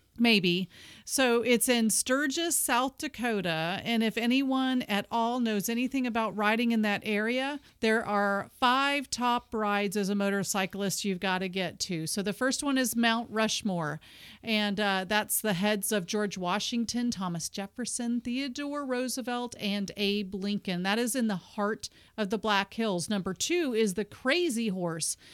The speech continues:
That is the largest sculpture of a Lakota tribe leader, and that's Lakota, or the Indians in that particular area. Number three is the Custer State Park. There's seventy-one thousand acres of haven in the middle of the Black Hills,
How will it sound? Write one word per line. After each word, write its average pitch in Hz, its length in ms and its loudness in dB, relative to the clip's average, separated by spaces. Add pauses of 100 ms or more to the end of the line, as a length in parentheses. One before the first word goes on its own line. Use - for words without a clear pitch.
(220)
That 262 220 0
is 254 120 -4
the 233 140 -2
largest 233 840 0
sculpture 254 680 -2
of 208 220 -2
a 214 40 -2
Lakota 208 540 0
tribe 214 400 -2
leader, 202 420 -2
and 180 140 -2
that's 190 240 -2
Lakota, 208 540 -2
or 196 140 0
the 175 180 -4
Indians 220 520 0
in 196 100 -2
that 170 180 -2
particular 196 560 -6
area. 185 460 0 (340)
Number 226 340 2
three 262 400 -2
is 202 300 -2
the 180 60 -6
Custer 247 460 -2
State - 440 -4
Park. 233 360 -4
There's 214 240 -2
seventy-one 254 720 -2
thousand 240 680 -2
acres 277 600 -4
of 190 340 -4
haven 311 600 -4
in 226 200 0
the 220 60 2
middle 233 240 -2
of 233 80 -4
the 226 60 -2
Black 233 320 -2
Hills, 254 360 -4